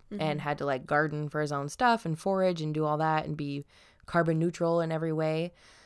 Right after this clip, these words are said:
Speaker 2: if that's what his expectation was for everyone else, I think the biggest fear that people have is when it comes to nature and going back to the land and trying to depend on those things is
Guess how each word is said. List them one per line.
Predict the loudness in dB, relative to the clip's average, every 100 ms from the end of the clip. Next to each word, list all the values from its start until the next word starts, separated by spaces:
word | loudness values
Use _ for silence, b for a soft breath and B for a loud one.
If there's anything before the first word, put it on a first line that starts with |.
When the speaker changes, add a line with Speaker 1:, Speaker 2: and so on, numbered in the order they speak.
| B B B
Speaker 2:
if | 0 4
that's | 4 4 2 -8 -12 -16 _ 0
what | 4 4
his | 2 2
expectation | 0 0 -4 -4 -4 -6 -6 -4 -4 -2
was | -2 -2 -2 -4 -4 -8 -14 -16 -8
for | -4 -2
everyone | 0 0 0 -2 -4 -4 -4
else, | -4 -4 -8 -6 -4
I | -2
think | -2 -2
the | -4
biggest | -2 0 -2 -4 -8
fear | -6 -2 -2
that | -2 -6 -6
people | -6 -4
have | -2 2 2 2 -2
is | -4
when | -4
it | -4 -4
comes | -4 -4 -6
to | -6 -2 -2 -4 -8 b b b b -6
nature | -2 -2 -2 -2 -2
and | -2 -2 -2
going | -2 0
back | -2 -2
to | -6
the | -4
land | -2 -2 -2 -2 -2 -2 -4
and | -4 -4
trying | -4 -4 -4
to | -6
depend | -8 -6 -4
on | -2 -2
those | -4 -8
things | -8 -8 -6 -6 -8 -4
is | 0 0 0 -6